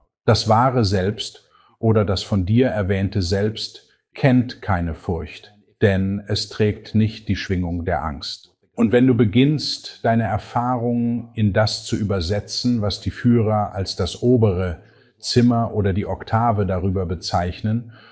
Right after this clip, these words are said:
oder manche nennen es das Christusbewusstsein, ich bin sicher, es gibt viele verschiedene Namen dafür, dann entdeckst du ziemlich schnell,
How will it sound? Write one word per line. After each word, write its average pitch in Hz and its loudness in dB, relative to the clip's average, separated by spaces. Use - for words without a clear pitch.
oder 110 4
manche 104 2
nennen 98 0
es - -6
das - -4
Christusbewusstsein, 101 -2
ich - 0
bin 110 4
sicher, 110 2
es - -4
gibt - 0
viele 110 2
verschiedene 92 -2
Namen 90 0
dafür, 92 -6
dann 120 4
entdeckst 117 -2
du 127 0
ziemlich 127 0
schnell, 101 -2